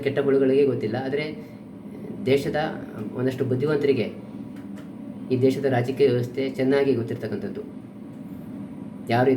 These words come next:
ದೇಶಕ್ಕಾಗಿ ಕೆಲಸವನ್ನು ಮಾಡ್ತಾರೆ, ಯಾರು ಈ ದೇಶವನ್ನು ಕೊಳ್ಳೆ ಹೊಡಿತಾರೆ ಅನ್ನೋದು ಜನರಿಗೆ ಗೊತ್ತಿರ್ತಕ್ಕಂಥದ್ದು. ಇಷ್ಟೆಲ್ಲವೂ ಕೂಡ ನಿಮಗೆ ಗೊತ್ತಿದ್ರೂ ಕೂಡ ದೇಶದ ಹೆಮ್ಮೆಯ ಪ್ರಧಾನಿಯನ್ನು ಅವಮಾನ ಮಾಡ್ತಿರ್ತಕ್ಕಂಥದ್ದು ನಿಮಗೆ ಶೋಭೆ ತರ್ತಕ್ಕಂಥದ್ದಲ್ಲ. ಹಾಗೆ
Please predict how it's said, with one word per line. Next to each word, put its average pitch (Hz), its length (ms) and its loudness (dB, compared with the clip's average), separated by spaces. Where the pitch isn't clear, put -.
ದೇಶಕ್ಕಾಗಿ 123 420 -2
ಕೆಲಸವನ್ನು 120 380 -2
ಮಾಡ್ತಾರೆ, 113 340 -4
ಯಾರು 127 180 4
ಈ 117 80 2
ದೇಶವನ್ನು 117 360 0
ಕೊಳ್ಳೆ 117 200 2
ಹೊಡಿತಾರೆ 110 340 0
ಅನ್ನೋದು 120 240 0
ಜನರಿಗೆ 120 320 2
ಗೊತ್ತಿರ್ತಕ್ಕಂಥದ್ದು. 110 640 -4
ಇಷ್ಟೆಲ್ಲವೂ 143 420 2
ಕೂಡ 156 160 2
ನಿಮಗೆ 135 240 4
ಗೊತ್ತಿದ್ರೂ 139 320 2
ಕೂಡ 110 100 0
ದೇಶದ 123 300 0
ಹೆಮ್ಮೆಯ 120 320 2
ಪ್ರಧಾನಿಯನ್ನು 110 540 0
ಅವಮಾನ 131 340 4
ಮಾಡ್ತಿರ್ತಕ್ಕಂಥದ್ದು 110 680 -2
ನಿಮಗೆ 107 260 0
ಶೋಭೆ 117 220 0
ತರ್ತಕ್ಕಂಥದ್ದಲ್ಲ. 107 560 -2
ಹಾಗೆ 120 180 4